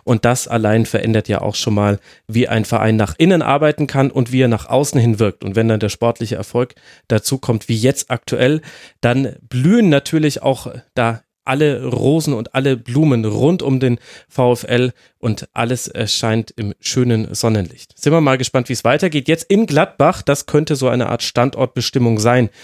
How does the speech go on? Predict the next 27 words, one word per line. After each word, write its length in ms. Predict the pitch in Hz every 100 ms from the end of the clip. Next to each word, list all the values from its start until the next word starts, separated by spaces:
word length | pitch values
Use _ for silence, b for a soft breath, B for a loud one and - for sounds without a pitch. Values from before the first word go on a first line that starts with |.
| B B
für 160 | B 117
den 160 | 107 98
V 180 | 101
F 80 | 98
L 180 | - 98
Wolfsburg 440 | 101 107 - 95 -
am 180 | 104 -
nächsten 540 | 113 107 135 - 107 95
Bundesligaspieltag, 1000 | 104 104 104 107 95 - 120 123 143 - B B -
während 200 | 104 104
Mainz 260 | 104 104
null 80 | 101
fünf, 260 | - 165 -
das 140 | 95
haben 140 | 104 98
wir 60 |
vorhin 260 | - 113 113
schon 160 | 104
erwähnt, 440 | 95 98 101 107 - B B B
zu 220 | - 143 113
Hause 500 | 139 151 151 - 123
gegen 400 | 139 143 147 143 127
Schalke 420 | - 127 135 131
null 100 | 127
vier 380 | - - 147 -
jetzt 200 | 104 -
antritt. 500 | 98 90 - -